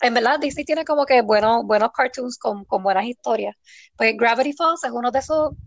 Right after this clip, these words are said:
pocos cartoons, pues, salió hace tiempito ya. Eh,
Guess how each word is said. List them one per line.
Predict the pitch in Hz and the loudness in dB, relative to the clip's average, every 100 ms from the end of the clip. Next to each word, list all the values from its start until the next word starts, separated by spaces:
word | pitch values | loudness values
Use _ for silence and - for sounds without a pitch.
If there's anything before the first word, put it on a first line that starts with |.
| - _ _ | -20 _ _
pocos | 262 277 277 | 0 2 0
cartoons, | 277 277 294 311 - | -4 -6 -10 -14 -14
pues, | - | -4
salió | 233 208 202 226 254 262 | -2 2 4 6 6 6
hace | 254 269 | 4 0
tiempito | 254 240 254 254 | -6 -6 -8 -6
ya. | 240 269 220 233 - _ _ _ _ _ - | 0 2 2 0 -6 _ _ _ _ _ -4
Eh, | 220 208 202 196 | 0 4 6 6